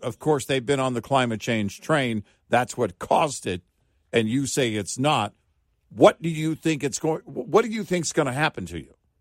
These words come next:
The mob will shut you down.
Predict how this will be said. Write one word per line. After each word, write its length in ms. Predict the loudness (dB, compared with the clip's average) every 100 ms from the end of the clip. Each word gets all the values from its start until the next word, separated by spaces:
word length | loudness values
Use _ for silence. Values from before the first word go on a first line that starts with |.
| _ _ _ _ _ _ _ _ _ _ _ _ _ _ _ _ _ _ _ _ _ 2
The 100 | 4
mob 340 | 4 2 0
will 140 | -2
shut 320 | -2 0 0 -2
you 200 | -8 -8
down. 440 | -4 -4 -4 -6